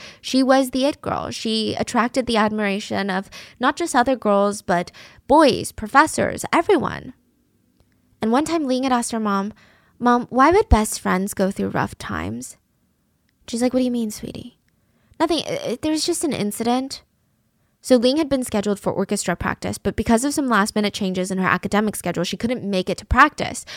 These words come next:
but she decided she would make up for it by scheduling a one-on-one with the teacher later.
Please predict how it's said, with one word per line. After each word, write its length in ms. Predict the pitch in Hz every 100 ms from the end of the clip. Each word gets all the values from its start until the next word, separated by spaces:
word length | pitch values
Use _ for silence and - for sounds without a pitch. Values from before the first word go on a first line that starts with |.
| - -
but 120 | 226
she 120 | 233
decided 360 | 208 214 240 254
she 120 | 247
would 100 | 220
make 220 | 208 185
up 180 | - -
for 140 | 208
it 180 | 180 180
by 100 | 202
scheduling 480 | - 196 196 196 175
a 60 |
one-on-one 500 | 180 185 175 175 151
with 140 | 170 -
the 80 | 180
teacher 400 | - 185 170 147
later. 240 | 151 -